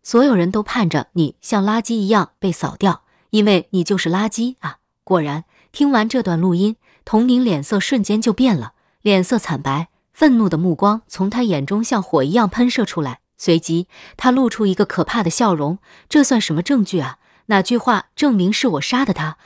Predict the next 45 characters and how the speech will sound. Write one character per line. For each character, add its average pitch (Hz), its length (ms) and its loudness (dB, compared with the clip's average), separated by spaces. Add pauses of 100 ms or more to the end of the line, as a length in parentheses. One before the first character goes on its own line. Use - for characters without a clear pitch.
(180)
我 202 160 4
顿 247 180 2
时 175 200 -2
被 185 100 0
他 185 140 -2
噎 226 180 2
住 233 180 -2
了。 117 180 -10 (280)
“是 240 200 0
啊， 147 180 -2 (320)
这 311 120 6
算 240 200 2
什 160 120 -4
么 160 60 -2
证 247 240 0
据 175 140 -4
啊？ 127 220 -6 (280)
案 254 220 4
子 185 100 -2
已 156 80 2
经 180 160 -2
撤 180 220 -2
销 240 240 -2
了， 170 160 -6 (260)
嫌 220 260 2
疑 254 60 0
犯 240 260 2
也 175 80 2
已 185 120 0
经 190 120 -2
死 147 200 -4
亡 120 200 -6
了， 175 200 -2 (260)
受 269 240 2
害 220 180 -2
者 139 140 -4
家 220 220 -4
属 143 340 -6
领 160 240 0
到 214 140 0
了 185 80 0
巨 233 160 -2
额 180 120 2
赔 175 220 0
偿， 165 300 -6